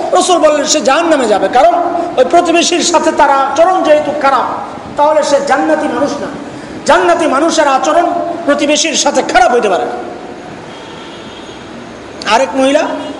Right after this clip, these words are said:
তার সম্পর্কে জিজ্ঞেস করলে রসুল বলছেন, "তার খবর বলো।" বলে, "নামাজ রোজা এত পাবন ছিল না যে রাসূলুল্লাহ প্রতিবেশীর সাথে তার আচরণ চমৎকার।" রসুল বলেন, "সে তো জান্নাতি।" সুবহানাল্লাহ, আলহামদুলিল্লাহ।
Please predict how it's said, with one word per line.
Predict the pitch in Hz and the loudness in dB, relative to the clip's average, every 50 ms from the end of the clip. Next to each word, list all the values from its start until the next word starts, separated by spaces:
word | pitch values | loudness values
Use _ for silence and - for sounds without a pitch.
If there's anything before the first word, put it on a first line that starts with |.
| - - - - - - - - | -14 -14 -14 -14 -14 -12 0 2
তার | 254 247 | 4 4
সম্পর্কে | 247 - 294 294 285 302 302 277 262 302 | 4 2 0 0 2 0 0 0 0 0
জিজ্ঞেস | 233 277 240 226 302 - - | 0 -2 -2 -2 -2 -2 2
করলে | 302 302 311 311 294 | 2 2 4 4 4
রসুল | 277 254 285 285 247 | 2 2 0 -2 -2
বলছেন, | 247 240 277 294 285 - - - - - - - - - - - - - | -2 0 0 0 -2 -2 -4 -8 -10 -12 -12 -14 -14 -14 -14 -12 -4 -2
"তার | 254 233 247 | -2 -2 0
খবর | - 233 254 302 320 | 0 2 4 4 4
বলো।" | 285 262 233 240 - - - - - - - - - - - - - | 4 2 2 2 0 -2 -4 -6 -6 -8 -10 -10 -12 -14 -14 -6 -4
বলে, | 269 294 320 | -2 -2 0
"নামাজ | 294 262 240 233 262 294 320 294 - | 2 2 2 2 2 2 2 2 2
রোজা | 320 320 339 330 | 2 4 4 4
এত | 311 269 254 - - 311 320 302 269 233 - - | 4 4 2 2 4 4 4 4 4 2 0 2
পাবন | 247 240 240 - 302 302 - | 2 2 4 4 2 2 2
ছিল | - - - 320 339 349 | 0 0 2 4 4 4
না | 302 233 196 175 - - - - - - - - - | 4 2 0 0 -2 -6 -6 -8 -8 -10 -10 -4 2
যে | 247 285 | 2 4
রাসূলুল্লাহ | 277 262 - 269 302 311 277 247 240 226 202 180 180 - | 4 4 2 2 2 4 4 4 4 2 2 0 2 2
প্রতিবেশীর | 262 269 - 277 254 269 - 302 285 | 0 0 2 0 0 0 0 0 -2
সাথে | 214 - 233 233 220 208 | 0 0 0 0 2 2
তার | 214 202 | 2 2
আচরণ | 190 185 - - 247 254 233 220 | 2 0 0 -2 -2 -2 -2 -2
চমৎকার।" | 226 196 180 160 - - 165 147 - - - - - - - - - - - - - 180 | -2 -4 -4 -6 -4 -4 -4 -6 -6 -8 -12 -14 -16 -16 -16 -16 -16 -16 -12 -4 -2 -2
রসুল | 202 196 - 277 | -2 0 -2 -2
বলেন, | 240 220 226 247 247 | 0 0 0 0 0
"সে | - - 262 | -2 0 0
তো | 208 - | 0 2
জান্নাতি।" | 202 247 277 302 285 226 196 359 339 | 2 2 2 2 0 0 0 -2 -4
সুবহানাল্লাহ, | - 208 185 156 175 165 156 160 156 151 | -6 -4 -4 -4 -4 -4 -4 -4 -6 -6
আলহামদুলিল্লাহ। | 151 - 208 190 170 156 151 - | -6 -8 -8 -8 -8 -8 -10 -10